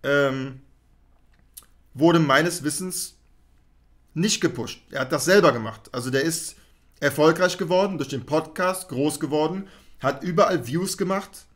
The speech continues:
Und bei dem ist das auch natürlich jetzt an einem Level, wo man sich denkt, „Wie geht das?“ Aber wenn man das über die Jahre verfolgt, ist das ja sukzessive so gegangen. Und d-, der kam mit dem richtigen Podcast zur richtigen Zeit,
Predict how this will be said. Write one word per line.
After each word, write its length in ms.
Und 200
bei 100
dem 180
ist 120
das 140
auch 420
natürlich 420
jetzt 260
an 120
einem 100
Level, 320
wo 80
man 160
sich 100
denkt, 320
„Wie 120
geht 200
das?“ 300
Aber 260
wenn 80
man 140
das 160
über 160
die 100
Jahre 440
verfolgt, 580
ist 180
das 140
ja 100
sukzessive 800
so 200
gegangen. 340
Und 200
d-, 80
der 320
kam 260
mit 140
dem 260
richtigen 400
Podcast 520
zur 120
richtigen 300
Zeit, 340